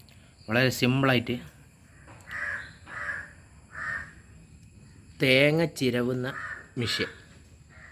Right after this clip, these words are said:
പക്കാ പ്രൊഫഷണൽ രീതിയിലൊന്നും ചെയ്തതല്ല, എൻ്റേതായ രീതിയിൽ നമ്മുടെ ആവശ്യത്തിന്,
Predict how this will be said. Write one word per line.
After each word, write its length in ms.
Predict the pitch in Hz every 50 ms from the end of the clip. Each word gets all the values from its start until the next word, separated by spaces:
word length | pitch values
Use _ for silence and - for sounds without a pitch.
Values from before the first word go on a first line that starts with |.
| - - - - - - - 127
പക്കാ 420 | 127 120 - - - 151 160 165 165 170 170 170 170 - - 147
പ്രൊഫഷണൽ 580 | 131 127 127 131 127 - 165 156 160 160 156 147 131 131
രീതിയിലൊന്നും 580 | 127 131 127 131 131 127 123 117 117 120 143 - - - - - - - - -
ചെയ്തതല്ല, 480 | 117 110 110 117 117 110 98 95 95 101 - - - - - - - - - - - - - - - - _ - - 107
എൻ്റേതായ 580 | 107 110 123 127 143 151 160 156 160 160 165 165 165 147
രീതിയിൽ 340 | 139 131 120 117 117 117 120 127 - - - - 123
നമ്മുടെ 380 | 117 110 113 120 139 151 143 131 120
ആവശ്യത്തിന്, 480 | 117 117 117 110 - 101 - - 98